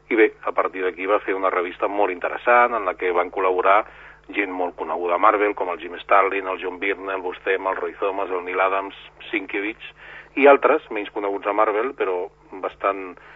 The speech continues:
interessants en el mercat en aquell moment, com la Wendy Pini, el Ken Williams, o el Richard Corben, o el Bernie Wrightson,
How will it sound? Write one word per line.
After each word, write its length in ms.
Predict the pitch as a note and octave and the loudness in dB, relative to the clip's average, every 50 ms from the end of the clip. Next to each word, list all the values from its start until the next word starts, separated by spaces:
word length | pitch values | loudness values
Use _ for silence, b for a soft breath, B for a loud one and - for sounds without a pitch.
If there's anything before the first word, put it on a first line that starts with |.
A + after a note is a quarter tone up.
| B B B - | B B B -6
interessants 600 | A#2+ G2+ F#2+ G#2+ F#2+ F#2+ - - G#2+ G2 G2 - G2+ | -6 -2 0 0 0 0 2 2 0 0 0 0 -2
en 80 | F#2+ | -2
el 80 | F#2+ F#2+ | -2 -2
mercat 320 | F#2+ F#2+ F#2 - G2+ - | -4 -4 -4 -4 -6 -4
en 100 | - F#2 | -4 -6
aquell 220 | F#2+ F2 F#2 F#2 F2+ | -6 -6 -6 -6 -6
moment, 300 | F2+ F#2 A2+ C#3+ D#3 D3 | -6 -6 -4 -6 -6 -6
com 180 | - A2 F#2+ F2+ | -8 -8 -6 -6
la 80 | F2+ | -6
Wendy 280 | E2+ F2 F#2 F#2 F2 E2+ | -6 -6 -6 -8 -10 -14
Pini, 480 | - - B2+ B2+ B2+ B2 A#2+ A#2+ A#2+ A#2+ A#2 B B B B B B - | -12 -10 -10 -8 -8 -8 -8 -6 -8 -8 -10 B B B B B B -6
el 100 | F#2 F2+ | -6 -4
Ken 180 | - G#2 G2 F#2 F#2 | -2 -4 -4 -2 -2
Williams, 440 | G#2+ A#2 A2+ A2 A2 A2+ A#2 - - | -4 -2 -2 0 -2 -2 -4 -4 -4
o 80 | F#2 | -4
el 60 | E2+ | -4
Richard 340 | - - - - - F#2 F2 - | -4 -6 -10 -8 -8 -8 -6 -2
Corben, 400 | G#2 G#2+ G#2 G#2 A2+ A#2+ C3 C#3+ | -2 0 0 2 0 -2 -2 -4
o 140 | A2 F#2 F2 | -6 -6 -4
el 60 | E2+ | -4
Bernie 240 | F2+ F2+ E2+ F2+ F2 | -4 -4 -6 -4 0
Wrightson, 400 | G#2 B2+ C3+ - - F3 F#3+ | 0 0 2 2 0 0 0